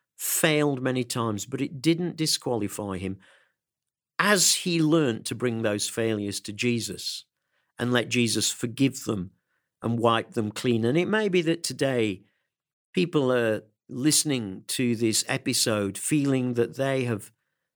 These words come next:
failed God badly. Listen, do not sit in your failure. Do not wallow in your failure. Take the lesson of Peter, that if you bring your failure to Jesus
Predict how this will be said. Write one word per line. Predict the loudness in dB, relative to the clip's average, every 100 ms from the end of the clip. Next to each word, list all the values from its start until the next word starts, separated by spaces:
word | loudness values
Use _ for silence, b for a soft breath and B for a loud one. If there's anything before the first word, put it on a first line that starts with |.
| _
failed | -4 2 4 4 4 0 -4
God | -2 0 0 -4 -8 -20 -20
badly. | -6 -4 -4 -6 -12 -14 -10
Listen, | -2 2 2 0 b b b _ _
do | 2 4 4
not | 2 2 0 -2
sit | -2 0 2 0 -2
in | -6 -2
your | -2 -2
failure. | -4 -4 -2 -4 -8
Do | -2 2 4 4
not | 0 -2 -4
wallow | -10 -4 0 0 0 -2 -8 -10 _ _ _ _
in | -2 0
your | 2 2
failure. | 0 0 0 0 -4
Take | -4 -2 2 2 0 0
the | -2
lesson | 0 -2 -2 -4 -4 -6 -6
of | -6 -8
Peter, | -8 -6 -6 -8 -12 _ _ b b b b b b _ _
that | 0
if | 2
you | 4 2
bring | 2 2 2 2 0 0
your | 0 0
failure | -2 0 2 0 0
to | -2
Jesus | -2 0 0 0 -2 -4